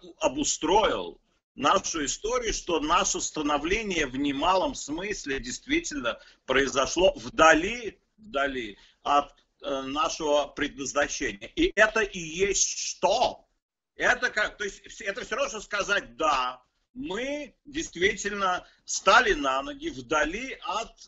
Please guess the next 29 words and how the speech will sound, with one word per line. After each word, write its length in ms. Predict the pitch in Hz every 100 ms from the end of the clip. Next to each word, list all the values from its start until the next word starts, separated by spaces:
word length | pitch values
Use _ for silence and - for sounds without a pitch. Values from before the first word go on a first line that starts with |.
| 151 117
Ган-Эдена, 1080 | 165 220 202 - 202 196 156 120 98 85 - _
от 300 | 147 160 -
Эдемского 640 | 147 123 180 135 - 156 165
сада». 540 | - 160 127 101 101
Поэтому 760 | - 147 220 202 160 127 117 - -
что? 520 | - - 185 151 - _ _ _ _ _ _ _ _ -
То 80 |
есть 160 | 160 -
поэтому 360 | 175 196 208 180
есть 280 | 190 190
вопрос, 500 | 170 175 175 214 -
куда 400 | - 160 139 180
мы 140 | 175 156
должны 340 | 151 147 160
стремиться. 840 | - 170 175 247 277 - 214 - _ _ -
Вопрос 500 | 131 131 240 - 196
не 100 | 185
в 100 | -
том, 220 | 233 277
что 180 | - 226
так 280 | - 160 147
было, 280 | 165 160 127
вопрос 440 | 127 - 190 -
в 40 | -
том, 260 | 220 208 _
что 180 | - 147
Песах 580 | - 202 269 - 196 -
как 220 | 147 135
раз, 400 | 120 92 -